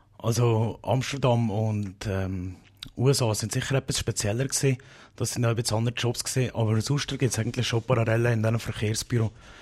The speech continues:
Läuft eigentlich im Prinzip, ähm, wenn man zum Beispiel gerade Saas Fee und Samnaun vergleicht, sind relativ auch gleich gross.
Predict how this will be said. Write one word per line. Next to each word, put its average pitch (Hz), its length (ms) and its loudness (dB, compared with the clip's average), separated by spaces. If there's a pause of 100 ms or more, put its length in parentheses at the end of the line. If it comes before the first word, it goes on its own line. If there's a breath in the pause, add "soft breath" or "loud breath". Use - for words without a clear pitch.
(200 loud breath)
Läuft 123 260 2
eigentlich 123 260 -2
im 113 120 0
Prinzip, - 480 -4 (180)
ähm, 107 400 2
wenn 104 100 0
man 101 120 -6
zum 107 100 -8
Beispiel - 240 -4
gerade 117 160 -2
Saas 110 220 0
Fee 120 180 0
und 117 100 -2
Samnaun 104 360 0
vergleicht, 110 420 -4 (140)
sind 101 360 -2 (120)
relativ 120 420 0
auch 110 100 0
gleich 113 280 -4
gross. 110 400 -4